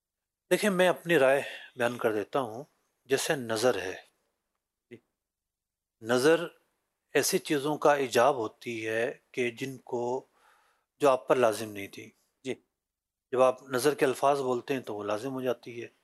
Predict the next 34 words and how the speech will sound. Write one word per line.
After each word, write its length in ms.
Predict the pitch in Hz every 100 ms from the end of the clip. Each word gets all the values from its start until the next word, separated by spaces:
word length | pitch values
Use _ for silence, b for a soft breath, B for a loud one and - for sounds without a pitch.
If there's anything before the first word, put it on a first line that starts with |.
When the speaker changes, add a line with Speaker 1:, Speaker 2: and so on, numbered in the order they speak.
| _ _ _ _ 127
Speaker 1:
جتنی 280 | 131 143 160
مرتبہ 320 | 156 - 151
بولیں 380 | 139 135 135 123
گے 40 |
اتنی 220 | 101 117
مرتبہ 320 | 123 127 131
لازم 260 | 131 123 127
ہو 80 | 127
جائے 300 | 123 117 113
گی۔ 100 | 120 _ _ _ _ _ _ _ _ _ _ _ _
طلاق 320 | 120 131 139
کے 80 | 156
الفاظ 400 | 139 - 131 123
جتنی 360 | 131 113 151 143
دفعہ 300 | - 139 143
بولیں 340 | 131 135 135
گے 60 | 117
اتنی 180 | 120
دفعہ 220 | 120 117 135
ہو 100 | 127
جائے 240 | 127 123
گی۔ 120 | 120 113 _ _ b b b b b _ 117
بعض 180 | 139 165
چیزیں 220 | - 165
ایسی 220 | 165 - 175
ہوتی 240 | - 180
ہیں 60 | 185
ان 120 | 170
میں 100 | 175
اعادہ 340 | 139 117 117 147
نہیں 160 | 151
ہوتا، 260 | 123 107 110
اس 220 | 113
میں 60 | -